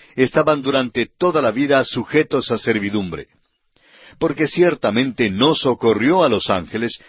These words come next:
sino que socorrió a la descendencia de Abraham, por lo cual debía ser en todo semejante a sus hermanos, para venir a ser misericordioso y fiel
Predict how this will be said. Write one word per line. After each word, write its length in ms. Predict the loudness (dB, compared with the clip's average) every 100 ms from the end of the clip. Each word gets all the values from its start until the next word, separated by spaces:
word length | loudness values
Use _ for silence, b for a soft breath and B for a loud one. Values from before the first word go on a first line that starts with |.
| B B
sino 280 | 0 2
que 120 | 0 2
socorrió 600 | 2 2 2 6 6 6
a 40 |
la 140 | 4 0
descendencia 680 | 0 -2 0 0 2 0
de 120 | 2 2
Abraham, 500 | 2 0 -2 -6 -16 _ _ b b b b b
por 160 | 0
lo 140 | 2 2
cual 240 | 2 2
debía 280 | 0 2 0
ser 220 | 2 0
en 220 | 0 -4 -2
todo 400 | 4 4 4 0 -2
semejante 680 | -2 0 0 0 0 0
a 40 | -2
sus 220 | -2 -4
hermanos, 580 | -2 0 -2 -4 -10 -12 b b b b
para 220 | 2 4
venir 320 | 2 0 0
a 100 | 0
ser 240 | 2 0 2
misericordioso 1120 | -2 -2 -2 -2 -2 -2 0 2 2 0 -4
y 120 | -4
fiel 460 | -6 2 2 2